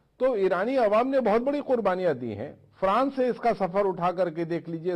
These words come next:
سیونٹین ایٹی نائن سے لے کر کے آج تک جہاں کہیں پہ بھی جمہوری نظام حکومت قائم کیا گیا، وہاں لوگوں کو قربانیاں دینی پڑی ہیں، اس لیے کہ برسر اقتدار لوگ کسی بھی صورت جمہوری نظام کو پسند نہیں کرتے ہیں۔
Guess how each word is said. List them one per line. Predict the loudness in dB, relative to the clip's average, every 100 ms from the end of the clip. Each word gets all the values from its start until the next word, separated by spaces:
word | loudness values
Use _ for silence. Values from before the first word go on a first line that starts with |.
| -4
سیونٹین | -6 -6 -6 -6
ایٹی | -6 -6
نائن | -6 -6 -6
سے | -6
لے | -4 -4
کر | -6
کے | -6 -2
آج | -2 -4
تک | -4 -4 -6 _ _ _ _ _ -4
جہاں | -2 2 0
کہیں | 2 0 0
پہ | -2
بھی | -4
جمہوری | -2 -2 -2 -4 -4 -8 -12 _ _ -8
نظام | -2 0 2 2
حکومت | -2 -2 -4 -4 -2
قائم | -2 -2
کیا | -4 -4
گیا، | -2 -2
وہاں | 0 0 0
لوگوں | -2 -2 -4
کو | -4
قربانیاں | -2 -2 2 2 2
دینی | 2 0 0
پڑی | -2 -4 -4
ہیں، | -8 -10 -20 _ _ _ -6
اس | -6 0
لیے | 2
کہ | 2
برسر | 2 0 2 2
اقتدار | 2 2 -2 2 2
لوگ | 2 -2
کسی | 0 -2 -2
بھی | -2 -4
صورت | 0 0 0 -2 _ _ -8
جمہوری | -4 0 2 2
نظام | 2 2 2 0
کو | -4
پسند | -4 -4 -2 -4 -8 -20 -12
نہیں | -6 -4 -2 -4
کرتے | -2 -4 -4 -12
ہیں۔ | -12